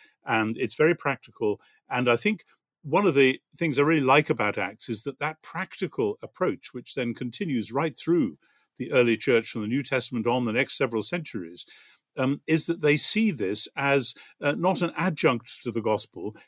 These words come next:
but as part of the gospel itself, 'cause the gospel is all about new creation. Paul says, "Neither circumcision nor uncircumcision matters. What matters is new creation." And for them, new creation is not just something you sit back and let happen to you. It's something that by the Holy Spirit,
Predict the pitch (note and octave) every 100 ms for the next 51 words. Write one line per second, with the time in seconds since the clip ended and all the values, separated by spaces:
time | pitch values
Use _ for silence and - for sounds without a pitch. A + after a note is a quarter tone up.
0 | _ C#3+ F#3 D#3+ - F3+ E3+ D#3 C3 C3
1 | C3 - A#2+ A2 - G2+ - A#2 - D3+
2 | F#3 - E3 B2+ D#3 C3+ B2+ C3 C3 B2+
3 | - A#2+ A#2 B2 - E2+ E2 C#3 B2 -
4 | A#2+ A2 - - _ C3+ B2 A#2+ D3+ A#2+
5 | A#2 B2 A2 A2 G#2+ A2+ A#2 A#2+ G2+ A2
6 | A2 F#2+ G#2 G#2 G#2+ G2+ A#2 - A#2 A2
7 | F#2+ G2 B2+ B2 - A2+ A2 B2 - E2+
8 | - - - - C3+ C3 C3+ F#3 D3+ E3+
9 | G3 - D3+ D#3+ D#3+ - F2+ - _ -
10 | C#3+ D3 F3+ - D3 - C#3 C#3+ C3 B2+
11 | - D#3+ - A2+ - A2 G#2 - F#3 -
12 | B2+ - F2+ F2 C#3 - D3+ D3 B2 A#2
13 | B2+ D3 D#3 C3 A2+ G#2+ - A3+ G#2 A2+